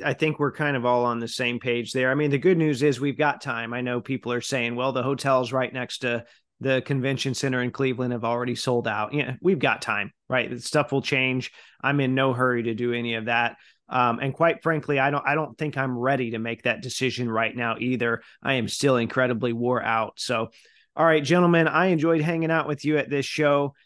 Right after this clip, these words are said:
Uh, I appreciate you taking the time to come on today and on relatively short notice. That means a lot to me.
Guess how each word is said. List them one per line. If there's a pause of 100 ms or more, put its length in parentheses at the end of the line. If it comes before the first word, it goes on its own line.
(240)
Uh,
I
appreciate
you
taking
the
time
to
come
on
today
and
on
relatively
short
notice.
That
means
a
lot
to
me.